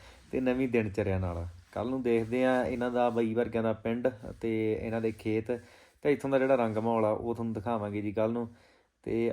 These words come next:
ਅੱਜ ਦੀ ਵੀਡੀਓ ਦੇ ਇੱਥੇ ਹੀ ਸਮਾਪਤੀ ਕਰਦੇ ਹਾਂ ਜੀ। ਤੇ ਜੇ ਵੀਡੀਓ ਵਧੀਆ ਲੱਗੀ ਤਾਂ like, ਸ਼ੇਅਰ, ਕੁਮੈਂਟ ਜ਼ਰੂਰ ਕਰ ਦਿਓ। ਤੇ ਬਾਈ ਵਾਸਤੇ ਕੋਈ ਆਪਦਾ ਜਿਹੜਾ ਡੱਬ ਵਾਲੀ ਵਾਲੇ ਮਿੱਤਰ ਹੈਗੇ ਨੇ, ਉਹ ਆਪਦਾ ਕੋਈ ਕੁਮੈਂਟ ਜਾਂ ਵਿਚਾਰ ਜ਼ਰੂਰ ਸਾਂਝਾ ਕਰਿਓ ਜੀ। ਤੇ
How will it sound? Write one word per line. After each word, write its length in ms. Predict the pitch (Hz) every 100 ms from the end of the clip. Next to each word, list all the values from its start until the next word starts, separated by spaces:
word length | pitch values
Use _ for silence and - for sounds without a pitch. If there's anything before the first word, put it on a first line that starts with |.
| -
ਅੱਜ 140 | 127
ਦੀ 120 | 131 139
ਵੀਡੀਓ 220 | 127 135
ਦੇ 100 | 123
ਇੱਥੇ 120 | 110
ਹੀ 80 | 113
ਸਮਾਪਤੀ 340 | 117 104 117
ਕਰਦੇ 320 | 113 110 107
ਹਾਂ 60 | 113
ਜੀ। 160 | 107 107 - - _ -
ਤੇ 320 | 107 104 98
ਜੇ 120 | 107
ਵੀਡੀਓ 260 | 104 110 113
ਵਧੀਆ 240 | 104 123
ਲੱਗੀ 260 | 120 113 113
ਤਾਂ 120 | 110
like, 180 | 101 98
ਸ਼ੇਅਰ, 200 | - 104
ਕੁਮੈਂਟ 280 | 107 104
ਜ਼ਰੂਰ 280 | 101 104 104
ਕਰ 200 | 98 113
ਦਿਓ। 240 | 107 117 117 - - - _ -
ਤੇ 220 | 139 135 107 135
ਬਾਈ 360 | 120 123 127
ਵਾਸਤੇ 440 | 135 139 131 - 131
ਕੋਈ 220 | 127 123
ਆਪਦਾ 380 | 120 117 113 117
ਜਿਹੜਾ 260 | 113 117
ਡੱਬ 260 | 110 107 110 110
ਵਾਲੀ 160 | 127
ਵਾਲੇ 140 | 123 117
ਮਿੱਤਰ 300 | 110 101 110
ਹੈਗੇ 300 | 107 113 123
ਨੇ, 180 | 117 113 - - _ _ -
ਉਹ 100 | 151
ਆਪਦਾ 240 | 143 135
ਕੋਈ 120 | 127
ਕੁਮੈਂਟ 380 | 117 123 117 113
ਜਾਂ 160 | 113 113
ਵਿਚਾਰ 420 | 110 113 101 101
ਜ਼ਰੂਰ 280 | 101 98 92
ਸਾਂਝਾ 320 | 95 95 101
ਕਰਿਓ 280 | 92 82 78
ਜੀ। 180 | - 92 - - _
ਤੇ 200 | 98 -